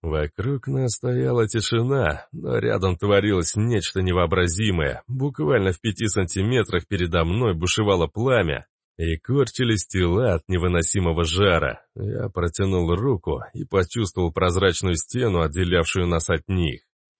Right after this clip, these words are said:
За прозрачной завесой кипел адский котел, и я в ужасе отдернул руку назад. "Уходите, я больше не смогу сдерживать пламя!"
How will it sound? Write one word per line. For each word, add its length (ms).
За 240
прозрачной 760
завесой 720
кипел 480
адский 380
котел, 680
и 140
я 180
в 120
ужасе 380
отдернул 520
руку 260
назад. 540
"Уходите, 680
я 120
больше 240
не 120
смогу 360
сдерживать 540
пламя!" 540